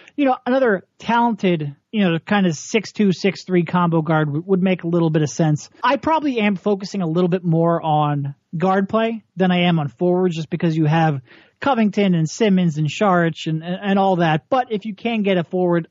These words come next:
Bridges, who can defend two or three or four spots, then I think you do it. Uh, but otherwise, if, if it's a little less versatile of a player, I'm probably focusing a little bit on the guard spots. So somebody even like Lonnie Walker, another local, local kid,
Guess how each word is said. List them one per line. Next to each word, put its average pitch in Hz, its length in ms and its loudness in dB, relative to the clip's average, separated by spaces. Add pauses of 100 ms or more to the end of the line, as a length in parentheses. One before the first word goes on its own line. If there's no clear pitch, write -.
Bridges, 262 380 -2
who 226 80 0
can 214 120 -4
defend 190 540 0
two 214 200 0
or 180 120 2
three 185 240 -2
or 160 100 0
four 175 260 0
spots, 180 440 -2 (420)
then 302 160 0
I 233 120 2
think 220 240 -2
you 175 80 -2
do 202 260 0
it. - 160 -8 (120)
Uh, 185 140 0
but 208 120 2
otherwise, 208 440 2
if, 226 300 -2
if 214 180 -2
it's 226 260 -4
a 214 40 0
little 214 340 2
less 190 200 2
versatile 185 340 0
of 165 60 0
a 151 60 -4
player, 175 220 0
I'm 165 80 2
probably 180 260 0
focusing 170 460 -2
a 156 80 0
little 170 220 0
bit 175 140 -2
on 156 180 0
the 147 80 0
guard 170 300 0
spots. 160 400 -2 (340)
So 302 180 -2
somebody 277 380 0
even 220 160 2
like 202 160 2
Lonnie 185 300 2
Walker, 160 340 2
another 175 320 2
local, 165 480 -2
local 196 300 -2
kid, 151 260 0